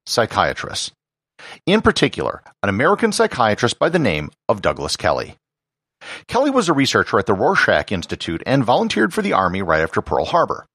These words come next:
At the end of the war, he was the chief psychologist for the entire European theater. His initial assignment was to determine if the defendants were mentally competent to stand trial. Kelly recruited as his assistant another American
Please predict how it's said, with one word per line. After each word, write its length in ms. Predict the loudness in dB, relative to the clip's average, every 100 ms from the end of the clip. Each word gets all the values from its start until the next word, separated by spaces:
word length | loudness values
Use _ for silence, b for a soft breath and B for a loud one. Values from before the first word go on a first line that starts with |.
| _ _ -6
At 160 | -4 -4
the 140 | -2
end 100 | -2
of 80 | 0
the 60 | -2
war, 300 | 0 0 -2
he 140 | -4
was 180 | -10 -10
the 120 | -10
chief 240 | -6 -4
psychologist 640 | -2 -2 0 0 0 -4 -4
for 140 | -2
the 120 | 0
entire 440 | 0 0 0 2 0
European 520 | -2 -4 -4 -8 -10
theater. 460 | -4 -2 -2 -6 -16 _ _ _ _ -16 B B B
His 180 | 0 2
initial 320 | 0 2 2
assignment 460 | 2 2 0 -4 0
was 200 | 0 0
to 100 | -2
determine 400 | 0 -2 -2 -4
if 140 | -4
the 80 | -4
defendants 480 | -2 -2 -2 -4 -2
were 80 |
mentally 380 | 0 0 0 -2
competent 480 | 0 -2 0 -4 -2
to 80 | -2
stand 340 | 0 0 0
trial. 460 | 0 0 0 -2 -10 _ _ _ _ _ _ _ _
Kelly 240 | 2 2 4
recruited 500 | 2 2 2 4 4
as 200 | 2 2
his 180 | 2
assistant 520 | 2 2 0 0 -2 2
another 400 | 2 4 4 2
American 440 | 4 4 4 2